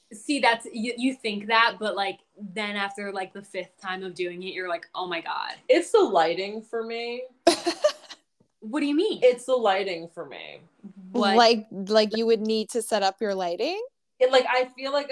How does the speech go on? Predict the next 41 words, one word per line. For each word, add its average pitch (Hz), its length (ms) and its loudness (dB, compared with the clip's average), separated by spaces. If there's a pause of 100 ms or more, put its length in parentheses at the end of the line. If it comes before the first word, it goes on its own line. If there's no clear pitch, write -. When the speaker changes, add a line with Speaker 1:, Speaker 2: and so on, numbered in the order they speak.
(100)
Speaker 2:
what's 240 240 -2
that 294 220 -2
big 233 300 0
fucking 247 340 -4
Speaker 1:
The 220 80 -6
ring 202 240 -10
light? 247 180 -10
Speaker 2:
Yeah, 247 160 2
like, 226 160 0
I - 100 0
would 247 80 2
have 254 120 -8
to 247 80 -18
get 226 200 -4
that. 214 460 0
I 214 100 -6
would 220 100 -4
have 220 160 -8
to, 226 80 -12
like, 214 160 -10 (300)
and, 254 160 -4
like, 262 220 -2
I - 60 -2
Speaker 1:
He 247 80 0
Speaker 2:
actually 277 260 0
Speaker 1:
would - 80 -8
love 240 220 -6
you 196 160 -8
because 180 100 -20
that's 202 180 -10
exactly 208 300 -6
what 196 120 -10
he 190 60 -8
wanted 190 260 -6
me 175 140 -10
to 165 40 -14
do. 214 180 -2
Speaker 2:
I 247 160 6
know, 302 200 4
Speaker 1:
I - 20 2
Speaker 2:
but, 262 120 0